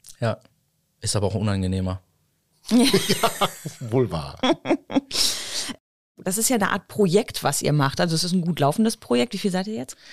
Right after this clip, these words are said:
Speaker 2: ungefähr?
Speaker 1: Wir sind, äh, Mitglieder sind wir dreißig und so Gottesdienstbesucher so zwischen dreißig und fünfzig.
Speaker 2: Ja.
Speaker 1: Also es ist auch keine Riesengemeinde, es ist ein überschaubarer
Speaker 2: Nee.
Speaker 1: Haufen.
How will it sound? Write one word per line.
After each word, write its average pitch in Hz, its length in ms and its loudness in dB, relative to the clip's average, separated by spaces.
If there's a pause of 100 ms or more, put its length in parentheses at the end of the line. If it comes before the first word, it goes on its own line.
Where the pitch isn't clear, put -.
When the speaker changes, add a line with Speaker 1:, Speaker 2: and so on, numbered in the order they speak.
(140)
Speaker 2:
ungefähr? 196 220 0
Speaker 1:
Wir 110 60 4
sind, 120 420 2
äh, 117 120 0
Mitglieder 123 560 2
sind 117 180 -2
wir 104 80 -2
dreißig 139 640 0
und 107 140 -4
so 101 80 -2
Gottesdienstbesucher 107 720 0
so 98 140 0
zwischen 98 340 -2
dreißig 95 320 -2
und 92 100 -6
fünfzig. - 520 -6
Speaker 2:
Ja. 190 100 4
Speaker 1:
Also 104 120 4
es - 20 2
ist 113 40 2
auch 113 120 2
keine 107 180 2
Riesengemeinde, 110 460 2
es 92 80 0
ist - 60 0
ein 101 180 -2
überschaubarer 104 440 2
Speaker 2:
Nee. 92 60 4
Speaker 1:
Haufen. 98 260 -6